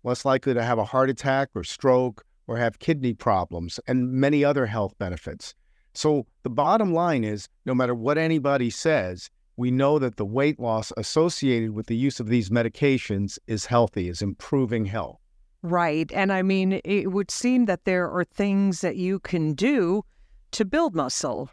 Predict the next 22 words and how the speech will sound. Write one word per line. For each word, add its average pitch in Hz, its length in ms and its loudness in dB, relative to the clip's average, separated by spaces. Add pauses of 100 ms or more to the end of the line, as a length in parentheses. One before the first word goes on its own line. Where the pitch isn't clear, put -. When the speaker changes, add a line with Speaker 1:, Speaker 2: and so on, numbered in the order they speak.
Speaker 2:
right? 185 340 2
I 180 160 2
mean, 175 320 2
uh, 165 300 -2
are 175 240 0
doctors 196 520 -2
encouraging 175 680 -2
people 175 400 -2
on, 175 500 -2
uh, 156 400 -2
Wegovy 165 540 0
and 160 80 0
other 160 160 0
medicines 160 500 -2
like 160 200 -2
that 175 200 2 (500)
to 160 220 -2 (140)
get 170 160 4
a 165 80 2
gym 165 240 0
membership, 214 600 0
uh, 170 100 0